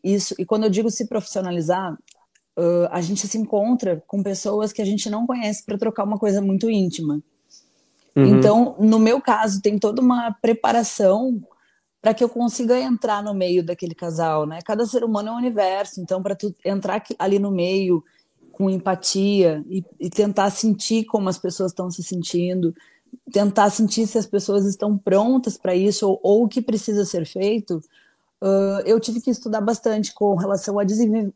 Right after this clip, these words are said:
Speaker 1: desenvolvimento pessoal, com relação a, a, a, a si-, situações do psiquê das pessoas mesmo, pra que
Speaker 2: Sim.
Speaker 1: me-, pra tornar que aquilo fosse uma coisa realmente positiva, entende? Porque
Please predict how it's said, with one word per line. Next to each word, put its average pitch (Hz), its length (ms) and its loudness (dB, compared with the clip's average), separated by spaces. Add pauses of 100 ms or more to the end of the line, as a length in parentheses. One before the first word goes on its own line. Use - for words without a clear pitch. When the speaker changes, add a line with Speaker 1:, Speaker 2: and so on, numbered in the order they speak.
Speaker 1:
desenvolvimento 202 680 0
pessoal, 170 600 -2 (380)
com 202 140 0
relação 190 1120 -2 (420)
a, 190 60 -2
a, 202 360 -4 (120)
a, 196 480 -2
a 180 140 -10
si-, - 280 -8 (200)
situações 240 600 6
do 214 140 -2
psiquê 240 460 -4
das 214 160 0
pessoas 175 500 -2
mesmo, 156 460 -4
pra - 160 -6
que - 160 -2
Speaker 2:
Sim. 127 320 6
Speaker 1:
me-, - 320 2
pra 214 160 4
tornar 220 500 2
que 262 80 -4
aquilo 247 220 0 (100)
fosse 220 220 -4
uma 220 120 -8
coisa 220 240 -2
realmente 208 460 -6
positiva, 208 600 -2
entende? 185 480 -4 (520)
Porque 196 200 4